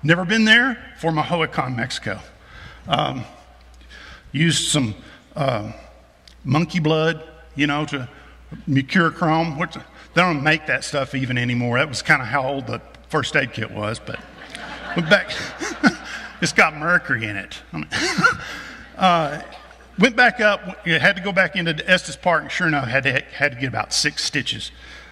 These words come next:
Uh, I live on the benefit of Good Samaritans. Here are these people, they didn't know me from Adam, and they, they offered themselves because they saw that I needed some help. I was hurt. Um,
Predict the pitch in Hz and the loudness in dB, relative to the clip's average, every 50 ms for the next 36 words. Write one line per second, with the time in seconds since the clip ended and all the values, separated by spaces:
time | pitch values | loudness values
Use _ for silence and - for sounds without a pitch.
0 | - - - 143 147 135 120 113 113 - - - - - - - - 147 165 180 | -12 -4 -2 0 0 0 -2 -4 -8 -10 -14 -20 -20 -20 -16 -6 -2 0 0 0
1 | 165 160 160 180 202 233 240 226 185 156 139 143 170 220 269 208 - - - - | 0 -2 -2 0 2 4 4 6 6 4 2 0 -2 -4 -4 -6 -10 -14 -18 -20
2 | - - - - - - - - - - - - 185 190 196 190 175 175 160 135 | -20 -20 -20 -20 -20 -20 -20 -20 -20 -8 0 2 4 4 4 4 4 2 2 2
3 | 131 208 247 233 214 - - - 151 156 190 190 - - - 160 143 139 180 208 | 2 2 4 4 4 2 2 2 2 2 2 2 0 -4 -4 -4 -2 2 2 2
4 | 240 - - 262 226 233 285 311 320 - - 143 95 - - - - - - - | 4 2 0 0 4 6 6 6 6 4 0 -4 -6 -6 -8 -10 -10 -10 -14 -20
5 | - - - - 214 285 302 254 - - 285 294 240 247 226 226 240 254 294 240 | -20 -4 0 2 4 4 4 2 2 2 2 2 4 6 6 6 6 6 2 2
6 | 220 214 214 233 233 226 269 285 - 233 208 - - 220 220 214 220 220 226 214 | 2 4 4 4 4 4 4 2 2 -2 -6 -6 -2 2 4 4 4 4 2 0
7 | 196 185 180 180 175 - - - 175 175 180 175 - 190 190 185 180 - 185 160 | 0 2 2 2 2 2 0 0 2 2 2 4 4 2 2 2 2 -2 -6 -6
8 | 151 165 170 170 - - - 180 170 139 127 139 143 131 - - - - - - | -4 -2 -2 -2 -2 0 2 2 2 2 2 -2 -4 -6 -8 -10 -12 -14 -20 -10
9 | - - 185 - - 185 165 196 202 202 - - 175 170 175 170 180 185 196 202 | -6 -4 0 2 2 2 4 2 2 2 2 2 2 2 2 2 2 2 2 2
10 | 202 220 247 220 247 254 - 381 359 320 427 392 - - - - - - - - | 2 0 0 0 -2 -2 0 2 2 4 4 4 2 0 -6 -18 -18 -20 -20 -10
11 | - 139 143 175 208 240 - - - 311 349 294 - - - - - - - - | -4 0 0 0 0 0 0 0 2 2 2 0 -2 -6 -12 -14 -16 -18 -20 -20
12 | - - - - - - - 170 185 175 156 139 | -20 -20 -20 -20 -8 -2 2 2 2 2 0 -2